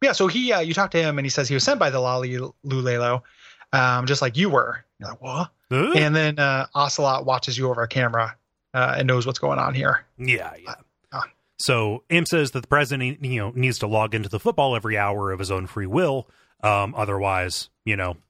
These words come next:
Speaker 2: things will, uh, uh, kind of go pear-shaped.
Speaker 1: Yeah, because of science.
Speaker 2: Yes.
Speaker 1: Like, it has to be of his free will because it monitors, like, his sweat or his heartbeat or something like that.
Speaker 2: Yeah, yeah.
Speaker 1: Mon-, it sees how relaxed he is.
Speaker 2: Mm-hmm. Yeah. Um, and so, you know, while you're talking to him over, over codec,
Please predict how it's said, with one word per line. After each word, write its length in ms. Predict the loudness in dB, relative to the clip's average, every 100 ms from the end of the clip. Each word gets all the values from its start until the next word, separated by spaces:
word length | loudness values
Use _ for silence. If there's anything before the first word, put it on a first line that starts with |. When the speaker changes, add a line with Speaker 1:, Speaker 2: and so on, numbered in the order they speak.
| -6
Speaker 2:
things 260 | -4 -4 -4
will, 220 | -6 -6
uh, 300 | -8 -8 -12 -10
uh, 120 | -8 -6
kind 220 | -4 -4
of 60 |
go 120 | -2 -2
pear-shaped. 640 | 0 0 -2 -8 -14 -18 _ _ _ _
Speaker 1:
Yeah, 220 | 2 2 0
because 220 | 0 2
of 100 | 2
science. 520 | 0 -4 -6 -14 -16 -6
Speaker 2:
Yes. 160 | -2 2
Speaker 1:
Like, 80 |
it 40 | 2
has 140 | 2
to 60 | 2
be 60 |
of 60 | 2
his 120 | 0
free 220 | -2 0
will 200 | 2 0
because 220 | 0 -2 -2
it 60 |
monitors, 480 | 0 0 2 0 0
like, 120 | 0
his 140 | 0 0
sweat 320 | 2 0 0
or 80 | -2
his 100 | -2
heartbeat 380 | -4 -4 -6
or 60 | -4
something 220 | -4 -4
like 160 | -4 -2
that. 320 | -2 -2 -2
Speaker 2:
Yeah, 280 | -4 -4 -12 -18
yeah. 100 | -20 _ -8
Speaker 1:
Mon-, 200 | -2 0
it 100 | 0
sees 160 | 0 2
how 120 | 0
relaxed 320 | 0 -4 -6
he 60 | -8
is. 160 | -6 -6
Speaker 2:
Mm-hmm. 120 | -6 -10 _ _ _ _ -10
Yeah. 120 | -10 -12 _ _ -2
Um, 360 | 0 0 -2 -2
and 140 | -2
so, 520 | 0 0 0 0 -2 -4
you 80 |
know, 120 | -4 -2
while 160 | 0
you're 100 | 0
talking 340 | 0 -2 0 -4
to 140 | -2
him 160 | -4 -2
over, 420 | -4 -4 -6 -6
over 220 | -6 -6
codec, 420 | -4 -2 0 -2